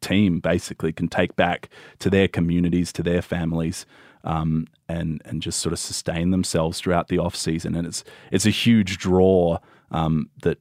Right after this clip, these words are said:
that pulls people into our industry because, yeah, that, that access to protein is just, it's priceless. It's a big deal. Um, and then we support some of those surrounding communities directly with meat as well. We'll either take fresh meat there if we're in kind of close proximity,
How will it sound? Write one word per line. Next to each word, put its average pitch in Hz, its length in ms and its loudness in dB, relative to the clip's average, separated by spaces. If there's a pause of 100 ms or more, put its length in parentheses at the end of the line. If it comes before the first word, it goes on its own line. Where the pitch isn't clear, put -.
(140)
that 90 160 -4
pulls 87 300 0
people 85 360 0
into 82 240 -2
our 82 140 0
industry 82 580 -4
because, 85 340 -4
yeah, 87 140 -2
that, 85 200 -4 (100)
that 85 140 0
access 85 420 -2
to - 80 -10
protein 87 500 -6
is - 140 -12
just, - 220 -16 (220)
it's 104 140 -10
priceless. - 540 -6
It's - 140 -10
a 90 60 -2
big 82 240 -4
deal. 87 340 -4 (420)
Um, 82 340 -6
and 90 160 0
then 90 120 2
we 95 140 4
support - 580 0
some 90 220 0
of 87 80 0
those 90 160 2
surrounding 90 520 0
communities 90 580 2
directly 87 500 0
with 85 180 -2
meat 90 240 4
as 85 160 -2
well. 85 360 2 (280)
We'll 90 200 6
either 87 180 4
take 90 260 0
fresh - 300 0
meat 87 280 0
there 92 260 4
if - 140 -2
we're 82 160 0
in 87 140 0
kind 87 200 -2
of 82 60 -6
close 90 280 0
proximity, 95 680 0